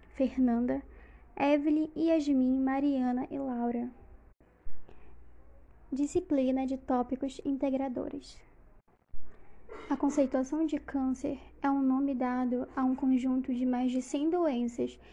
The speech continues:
que têm um comum crescimento desordenado de células, que invadem os tecidos e os órgãos, dividindo-se rapidamente. Podemos falar que são células que tendem a ser muito agressivas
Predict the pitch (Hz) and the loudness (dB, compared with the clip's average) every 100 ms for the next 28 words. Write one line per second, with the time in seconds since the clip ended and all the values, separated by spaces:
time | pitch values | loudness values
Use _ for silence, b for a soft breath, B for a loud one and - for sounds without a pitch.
0 | B B - 262 269 269 269 285 262 262 | B B -6 -2 0 0 0 0 2 2
1 | 320 339 320 330 339 294 269 262 285 277 | 0 0 -2 2 0 2 -2 -2 -2 0
2 | 302 311 302 269 262 254 285 - 285 247 | 0 0 0 0 -2 -2 -6 -4 -4 -2
3 | 240 254 - - - - - - - 285 | -4 -6 -14 -20 -20 -20 -20 -20 -4 0
4 | 269 262 262 269 262 277 262 277 277 285 | 2 2 0 -2 -4 -6 -4 -4 -2 -2
5 | 311 277 247 240 262 269 - - - - | -2 0 -2 -2 -4 -6 -10 -20 -20 -12
6 | - 269 254 262 254 269 262 277 277 262 | -6 -2 -2 -2 -2 -4 -6 -6 -6 -4
7 | 294 311 302 247 262 - - - - - | -4 -2 0 -2 -6 -14 -20 -20 -20 -20
8 | - - b b - 262 277 311 320 311 | -20 -20 b b -6 -2 0 0 2 2
9 | 285 294 285 294 - 277 262 269 269 - | 2 -2 -4 -4 0 2 2 2 -2 -4
10 | 262 - 269 269 262 285 277 277 269 294 | -6 -2 0 0 2 2 2 2 0 2
11 | 302 302 - 277 269 277 | 0 -2 -4 -4 -2 -4